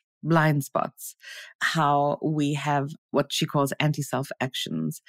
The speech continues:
And these are all really important in understanding, 'cause as we begin to understand the system, we understand what the passions are, which we touched on in our first meeting, but I'm happy to ex-, elaborate at some other point. Then we have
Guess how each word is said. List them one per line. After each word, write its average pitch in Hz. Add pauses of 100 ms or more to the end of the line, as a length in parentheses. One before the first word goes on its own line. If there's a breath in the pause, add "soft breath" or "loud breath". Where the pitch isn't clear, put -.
(460 loud breath)
And 190
these 214
are 311
all 156 (100)
really 156
important 156
in 143
understanding, 147
'cause 160 (220)
as 214
we 233 (120)
begin 175
to -
understand 156
the 147
system, 160
we 151
understand 147
what 151
the 143
passions 160
are, - (680 loud breath)
which 165
we 165
touched -
on 147
in 147
our 139
first -
meeting, 156
but 139
I'm 135
happy 151
to 135
ex-, -
elaborate 135
at 131
some -
other 123 (100)
point. 143 (520 loud breath)
Then 165
we 156
have 151